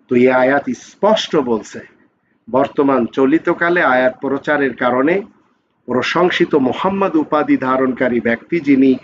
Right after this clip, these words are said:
বিশেষ বার্তাবাহক রাসূল এবং বিশেষ খবরদাতা নবী হয়ে থাকেন, কোরআনের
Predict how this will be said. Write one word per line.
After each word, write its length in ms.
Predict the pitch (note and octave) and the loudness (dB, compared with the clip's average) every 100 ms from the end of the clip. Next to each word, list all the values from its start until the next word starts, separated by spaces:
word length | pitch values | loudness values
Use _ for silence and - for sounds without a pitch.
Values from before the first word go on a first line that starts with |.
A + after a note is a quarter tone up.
| - - - - | -12 -20 -8 -4
বিশেষ 380 | B2 - C#3 | -2 -2 -2
বার্তাবাহক 800 | C3 B2 A#2+ D3+ D3 C3+ D3+ - | 0 0 0 -4 -2 -2 -4 -2
রাসূল 420 | A#2+ A#2+ - F#3+ | -4 -4 0 2
এবং 260 | E3+ D#3 C#3+ | 2 2 2
বিশেষ 420 | C3 B2 D3+ - | 0 -2 -2 -2
খবরদাতা 640 | - C3+ C#3 B2+ B2 A#2+ A2 | -2 0 0 -2 -2 -2 0
নবী 280 | A2+ C3 E3+ | 2 2 2
হয়ে 200 | E3 D#3 | 2 0
থাকেন, 440 | D#3+ D3+ F#3+ A#3 - _ _ _ _ _ _ _ _ _ _ _ _ _ _ _ _ _ _ _ | -2 -2 -2 -4 -8 _ _ _ _ _ _ _ _ _ _ _ _ _ _ _ _ _ _ _
কোরআনের 460 | B2+ B2 B2 A#2+ | -6 -2 0 0